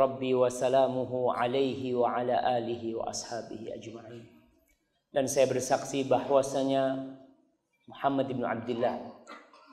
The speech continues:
sallallahu alaihi wasallam adalah hamba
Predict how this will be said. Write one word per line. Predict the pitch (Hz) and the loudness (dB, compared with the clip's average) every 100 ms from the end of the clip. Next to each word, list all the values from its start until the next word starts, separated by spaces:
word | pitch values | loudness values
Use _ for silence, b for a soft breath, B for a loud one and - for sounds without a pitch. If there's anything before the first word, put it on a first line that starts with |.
| - _ _ _ | -20 _ _ _
sallallahu | - - 123 131 127 139 135 139 | -8 -2 2 4 4 4 4 2
alaihi | 120 139 139 135 | 2 4 2 2
wasallam | 139 139 131 110 - | 0 -2 -2 -6 -2
adalah | - 131 135 131 | 0 4 4 4
hamba | - 135 131 127 131 131 | 2 0 0 2 6 6